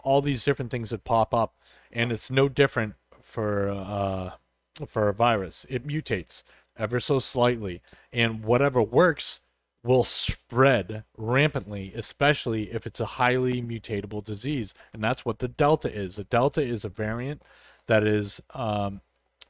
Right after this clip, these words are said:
you know, uh, spreading because it's, it, it was easy to spread. That's how it mutated, so now it's easier to spread.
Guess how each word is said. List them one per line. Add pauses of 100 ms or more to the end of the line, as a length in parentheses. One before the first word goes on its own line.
you
know, (200)
uh, (180)
spreading (840)
because
it's, (240)
it,
it
was
easy
to
spread.
That's
how
it
mutated,
so
now
it's
easier
to
spread.